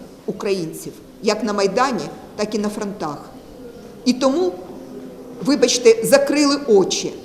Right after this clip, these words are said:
на корупцію на найвищому рівні, із-за якої багато місяців не надавали Україні безвіз.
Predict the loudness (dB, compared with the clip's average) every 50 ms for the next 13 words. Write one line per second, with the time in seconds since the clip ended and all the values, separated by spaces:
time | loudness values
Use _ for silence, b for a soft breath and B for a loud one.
0 | -12 -4 -2 -2 2 4 4 4 4 4 0 0 0 0 2 2 2 2 4 2
1 | 2 2 0 -2 -2 -2 -2 0 0 2 2 2 2 0 -2 -6 -8 -10 -12 -14
2 | -14 -16 -16 -16 -16 -16 -16 -18 -6 -4 -2 2 6 8 8 8 8 4 2 2
3 | 4 4 4 4 4 4 4 4 6 6 6 4 4 2 -2 -2 0 -2 -2 -2
4 | -2 -4 -4 -2 -4 -4 -2 -2 0 0 0 2 2 4 4 6 6 6 6 4
5 | 4 2 2 2 2 2 0 0 0 -2 -2 -4 -6 -6 -6 -8 -10 -14 -16